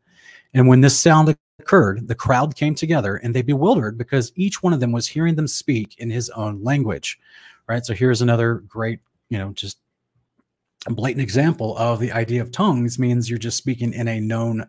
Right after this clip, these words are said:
different language. You're not babbling incoherently. It says, "Now,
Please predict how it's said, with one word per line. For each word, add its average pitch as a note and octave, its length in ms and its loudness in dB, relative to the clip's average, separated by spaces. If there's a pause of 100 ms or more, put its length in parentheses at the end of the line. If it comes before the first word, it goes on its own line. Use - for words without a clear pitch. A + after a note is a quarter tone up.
(120)
different G#2 340 -6
language. A2+ 520 0 (260)
You're A2+ 120 -2
not A#2 200 -2
babbling G2 440 -2
incoherently. F2+ 680 -2 (3500)
It - 60 -14
says, A#2+ 180 2
"Now, A#2+ 340 4